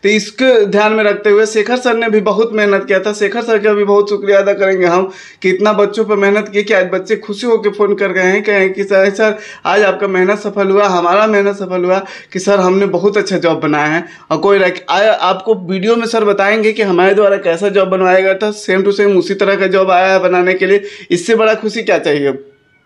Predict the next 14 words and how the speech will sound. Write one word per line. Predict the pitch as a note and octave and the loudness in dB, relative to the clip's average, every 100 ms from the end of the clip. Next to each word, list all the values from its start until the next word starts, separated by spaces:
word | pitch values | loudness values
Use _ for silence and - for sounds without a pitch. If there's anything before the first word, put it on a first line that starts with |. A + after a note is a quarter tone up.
| _ _ - | _ _ -2
उसके | F3 G#3+ | 0 2
बाद | G#3 G3+ | 0 0
सर | G#3+ G3+ | 0 0
आपको | G3 G3+ | 0 0
बताएंगे | F3+ F3+ G3+ G#3 G#3 | 0 2 2 2 0
कि | G3 | -2
कितना | G3 F#3+ G3+ | -2 0 2
घंटा | G3+ F#3+ F#3 | 2 2 2
का | F#3 | 0
समय | F#3 F3+ G3+ | 0 0 2
मिला, | G3 G3 G#3 - - _ | 2 0 -2 -8 -20 _
कितना | F3 F3 G#3 | -2 0 0
थिकनेस | G3+ G3 F#3+ G#3 G3 | 0 -2 0 -2 0
रहा, | F#3 F3 | -2 0